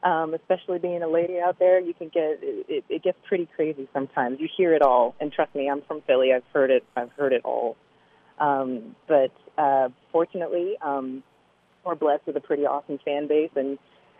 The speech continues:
the, the, the, the eccentric, um, the eccentric, uh, proposals are kept to a bare minimum. I haven't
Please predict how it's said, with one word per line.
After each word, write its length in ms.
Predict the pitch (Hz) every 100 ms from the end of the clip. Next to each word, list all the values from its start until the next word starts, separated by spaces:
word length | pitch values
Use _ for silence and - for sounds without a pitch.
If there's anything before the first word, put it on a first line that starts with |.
| -
the, 440 | 156 147 135 139 139
the, 560 | 160 151 151 139 127 - _
the, 440 | 156 151 143 123 151 _ _ _ _ _ _ _ _ -
the 160 | 156
eccentric, 640 | 147 - - 175 - 156 147 _ -
um, 340 | 156 139 131 135
the 100 | 147
eccentric, 600 | _ - 165 - 156 - -
uh, 100 | 143
proposals 500 | - 160 156 147 139 139
are 60 |
kept 360 | - - 156 _
to 140 | 147 135
a 100 | 127
bare 260 | 127 135
minimum. 400 | 135 127 127 -
I 100 | 135 147
haven't 240 | 156 156